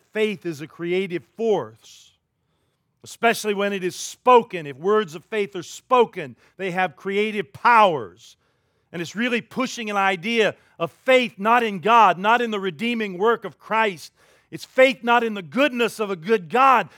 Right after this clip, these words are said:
but it's really faith in faith. The best kind of faith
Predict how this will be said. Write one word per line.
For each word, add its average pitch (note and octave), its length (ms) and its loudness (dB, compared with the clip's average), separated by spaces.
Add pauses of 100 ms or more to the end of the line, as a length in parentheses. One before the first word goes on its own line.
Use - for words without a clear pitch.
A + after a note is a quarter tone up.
(120)
but G3 120 -2
it's - 140 -14
really C#4 300 -2
faith C#4+ 560 2
in A3+ 160 -6
faith. C#4+ 600 0 (3000)
The C3 80 -20
best G3 400 -8
kind D3 260 -14
of G#2+ 80 -18
faith G2 480 -18